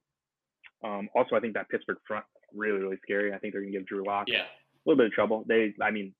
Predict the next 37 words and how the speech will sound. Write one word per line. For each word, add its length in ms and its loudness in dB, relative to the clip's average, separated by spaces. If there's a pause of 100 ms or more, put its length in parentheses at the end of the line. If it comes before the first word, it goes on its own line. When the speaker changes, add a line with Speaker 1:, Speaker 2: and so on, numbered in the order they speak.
Speaker 1:
they 280 0
absolutely 400 -6
contained 420 -8
Saquon. 280 -4
He 80 -6
couldn't 200 -6
do 100 -2
anything 400 -6
in 60 -16
the 60 -14
run 200 -2
game. 200 -12
At 60 -18
least 180 -10
he 80 -18
caught 140 -6
a 40 -14
couple 260 -10
screens. 340 -4
Speaker 2:
Big 120 2
Speaker 1:
But 60 0
Speaker 2:
Ben 160 2
had 200 -2
more 160 0
Speaker 1:
I 20 0
don't 80 -2
Speaker 2:
rushing 260 4
Speaker 1:
know. 60 0
Speaker 2:
yards 360 -6
than 120 -10
Saquon 400 -6
Barkley. 320 -4
Speaker 1:
He 60 -4
did. 180 -2 (160)
He 100 0
did. 140 -2 (260)
But, 180 -2